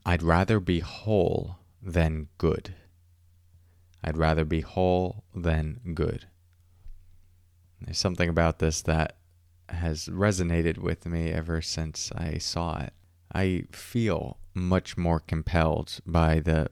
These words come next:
the pursuit or the practice or the embodiment of wholeness rather than the pursuit of being good.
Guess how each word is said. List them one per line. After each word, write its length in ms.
the 140
pursuit 840
or 100
the 80
practice 640
or 80
the 140
embodiment 720
of 140
wholeness 640
rather 440
than 480
the 180
pursuit 540
of 160
being 360
good. 420